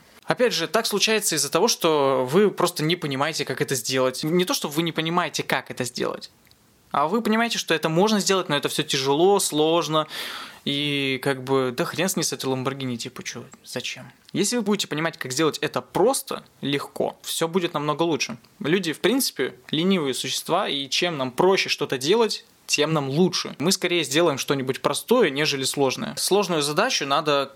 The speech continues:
разбить на маленькие, да, задания. Например, купить эту Lamborghini стоит тридцать миллионов.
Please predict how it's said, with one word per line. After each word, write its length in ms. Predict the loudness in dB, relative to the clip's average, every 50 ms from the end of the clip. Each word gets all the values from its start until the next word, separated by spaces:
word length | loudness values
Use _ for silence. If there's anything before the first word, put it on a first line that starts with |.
| -8 -2
разбить 640 | 0 2 2 0 0 0 0 0 0 0 -4 -6 -10 -10 -4
на 360 | -2 0 0 0 0 -4 -6 -8 _
маленькие, 560 | -2 0 0 0 -2 -4 -6 -8 -10 -12 -10
да, 440 | -6 -4 -2 0 0 0 0 -2 -2
задания. 440 | -4 -2 0 0 0 0 -4 -8 -10 -12 -16 _ _ _ _ _ -4
Например, 640 | -4 -4 -2 -4 -4 -4 -2 -2 -2 -2 -4 -6 -10 _
купить 360 | -8 -6 -4 -2 -2 -4 -2 -4
эту 240 | -6 -4 -4 -4
Lamborghini 640 | -4 -2 -2 -2 -2 -2 -2 0 0 0 0 -2 -4 -8 -10 -10
стоит 480 | -10 -4 -2 0 0 0 -2 -4 -10 -8
тридцать 460 | -6 -4 -4 -2 -4 -6 -6 -6 -6 -6
миллионов. 380 | -4 -2 -2 -2 -4 -6 -8